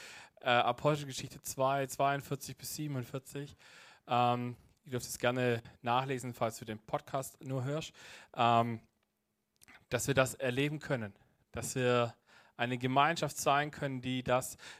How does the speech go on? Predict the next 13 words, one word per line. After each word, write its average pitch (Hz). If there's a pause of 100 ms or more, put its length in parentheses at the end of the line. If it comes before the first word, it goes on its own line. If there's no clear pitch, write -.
(140)
widerspiegelt. 127
Und 127
wisst 165
ihr, 185
welcher 175
Satz -
mich 180
da 147
eigentlich 147
am 147
meisten 147
begeistert 135
ist? 135